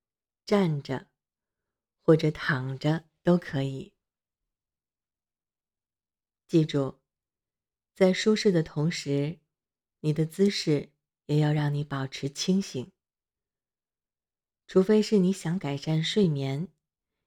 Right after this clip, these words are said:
希望尽快入睡的朋友。我们先通过呼吸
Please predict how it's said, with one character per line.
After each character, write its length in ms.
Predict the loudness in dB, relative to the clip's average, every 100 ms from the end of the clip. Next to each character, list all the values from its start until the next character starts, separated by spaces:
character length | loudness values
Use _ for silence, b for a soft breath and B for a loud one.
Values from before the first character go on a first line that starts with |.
| _
希 240 | _ 2
望 340 | 4 4 0 0
尽 200 | 2 2
快 240 | 0 -4
入 200 | 0 0
睡 220 | 0 -2
的 100 | -2
朋 280 | -4 -10 -8
友。 220 | -8 -10 _ _ _ _ _ _ _ _ _ _ _ _ _ _ _ _ _ _ _ _ _ _ _ _ _ _ _ _ _ _ _ _ _ _ _ _ _ _
我 120 | 4
们 120 | 6 6
先 240 | 4 2
通 200 | 4 2
过 160 | 4 0
呼 200 | 2 0
吸 500 | 0 4 4 4